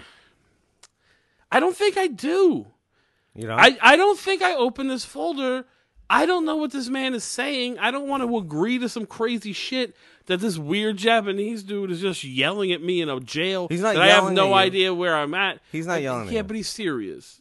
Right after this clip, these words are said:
Speaker 2: He's
Speaker 1: There's
Speaker 2: very
Speaker 1: nothing
Speaker 2: serious.
Speaker 1: jovial coming out of this.
Speaker 2: But he's, it's, it's like low tones. It's low tones. He's not, like,
Speaker 1: Yeah, I
Speaker 2: screaming
Speaker 1: don't
Speaker 2: at
Speaker 1: know
Speaker 2: you.
Speaker 1: that I open this folder. I slide it back to him,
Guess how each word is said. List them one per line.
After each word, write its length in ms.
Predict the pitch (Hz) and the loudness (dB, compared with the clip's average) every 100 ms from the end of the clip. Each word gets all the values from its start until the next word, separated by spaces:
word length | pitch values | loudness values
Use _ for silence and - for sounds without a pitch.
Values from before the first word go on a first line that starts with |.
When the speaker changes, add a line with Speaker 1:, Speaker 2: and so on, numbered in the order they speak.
| - | -8
Speaker 2:
He's 80 | |
Speaker 1:
There's 180 | 139 196 | 0 2
Speaker 2:
very 80 | 226 | 2
Speaker 1:
nothing 140 | 240 214 | 2 0
Speaker 2:
serious. 160 | 95 | -2
Speaker 1:
jovial 500 | 143 180 170 160 147 | -2 0 0 -2 -4
coming 280 | 127 147 135 | -4 -6 -2
out 160 | 131 123 | 0 0
of 60 | |
this. 300 | 110 104 98 | -4 -8 -8
Speaker 2:
But 160 | - 165 | 0 0
he's, 160 | 160 160 | 0 -4
it's, 340 | 160 165 156 | -8 -8 -8
it's 240 | 160 160 | -8 -6
like 160 | 165 151 156 | -6 -8 -8
low 200 | 175 185 | 0 0
tones. 440 | 151 151 123 87 85 | 0 -6 -6 -8 -14
It's 140 | - | -12
low 100 | 110 | -12
tones. 320 | - 85 82 _ _ _ _ | -12 -16 -16 _ _ _ _
He's 160 | 117 | -10
not, 180 | 147 117 | -8 -6
like, 100 | 120 92 - | -10 -14 -6
Speaker 1:
Yeah, 140 | 294 | -4
I 20 | |
Speaker 2:
screaming 240 | 330 269 - | -2 -2 0
Speaker 1:
don't 140 | 381 | 0
Speaker 2:
at 40 | 381 | 0
Speaker 1:
know 140 | 392 | 0
Speaker 2:
you. 40 | 392 | 0
Speaker 1:
that 100 | 381 | 0
I 80 | 370 | 0
open 280 | 370 359 330 | 0 -2 -4
this 140 | 320 | -4
folder. 500 | - 269 269 202 127 - - | -4 -4 -2 -4 -6 -10 0
I 140 | 180 | 2
slide 320 | 247 - 320 330 | 2 2 2 2
it 140 | 233 | 2
back 280 | 254 233 - | 0 0 -2
to 160 | 220 | -8
him, 360 | 147 113 107 160 | -8 -8 -12 -18